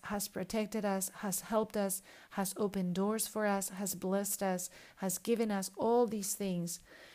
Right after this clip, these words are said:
It doesn't mean that we don't have trials and tribulations. It doesn't mean that there isn't suffering in the world,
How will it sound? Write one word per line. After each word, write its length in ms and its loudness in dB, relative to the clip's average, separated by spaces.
It 100 -2
doesn't 280 4
mean 160 2
that 120 2
we 100 2
don't 180 0
have 140 0
trials 600 4
and 120 -2
tribulations. 800 -2
It 140 -2
doesn't 300 -2
mean 160 0
that 160 0
there 160 2
isn't 320 0
suffering 500 0
in 80 0
the 100 0
world, 440 2